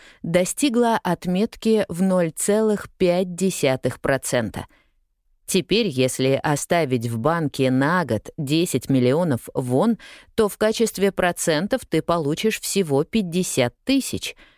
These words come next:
К счастью, в конце прошлого года процентная ставка по вкладам в какой-то момент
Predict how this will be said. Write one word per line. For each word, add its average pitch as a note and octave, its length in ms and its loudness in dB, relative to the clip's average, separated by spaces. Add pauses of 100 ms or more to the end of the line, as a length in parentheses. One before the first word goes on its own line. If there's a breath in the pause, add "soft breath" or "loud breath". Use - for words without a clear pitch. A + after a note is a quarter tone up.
(460 soft breath)
К - 40 -12
счастью, G3 400 0
в - 60 -18
конце F3 320 0
прошлого F3 480 0
года F3 260 0
процентная D#3 640 -2
ставка E3 420 -2
по C#3+ 160 -2
вкладам E3+ 500 0
в - 100 -8
какой-то F3+ 440 0
момент D#3 520 0